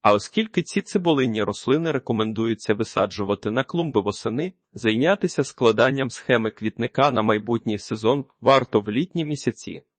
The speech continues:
Схематичні замальовки клумб в кольорі допоможуть вам знайти відповідні поєднання рослин і дозволять більш наочно уявити, як все разом буде виглядати в дійсності.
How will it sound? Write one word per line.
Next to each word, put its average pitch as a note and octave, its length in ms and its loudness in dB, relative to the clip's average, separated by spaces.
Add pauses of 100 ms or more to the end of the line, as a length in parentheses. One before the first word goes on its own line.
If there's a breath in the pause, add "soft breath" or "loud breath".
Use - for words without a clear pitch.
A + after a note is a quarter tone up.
(120)
Схематичні D#3 760 0
замальовки A#2+ 600 2
клумб A2 320 -4
в - 80 -20
кольорі G#2+ 440 0
допоможуть A2 640 -2
вам G#2+ 220 2
знайти G#2+ 400 -2
відповідні A2 680 -2
поєднання G#2+ 640 -2
рослин F3+ 520 -4
і A#2 80 -2
дозволять A#2 580 0
більш B2+ 320 -6
наочно G#2+ 540 -2
уявити, B2 500 0
як C3+ 220 0
все A2+ 220 2
разом G#2 400 2
буде G#2+ 220 0
виглядати G#2 640 0
в A2+ 100 -8
дійсності. G#2+ 760 -6